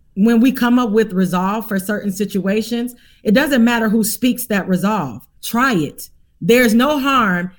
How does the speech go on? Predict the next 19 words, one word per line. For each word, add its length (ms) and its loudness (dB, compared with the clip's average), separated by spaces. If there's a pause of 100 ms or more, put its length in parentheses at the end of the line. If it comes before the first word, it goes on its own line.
(160)
in 140 -2
trying 420 -2
a 40 -2
thing. 300 0
There's 220 0
more 300 4
harm 520 -4 (280)
in 180 -2
continuously 760 -2
having 320 -2
conversations 920 -4 (280)
about 340 0
something 320 0
that 160 2
we 120 4
all 220 2
can 240 0
literally 420 0
see. 340 -4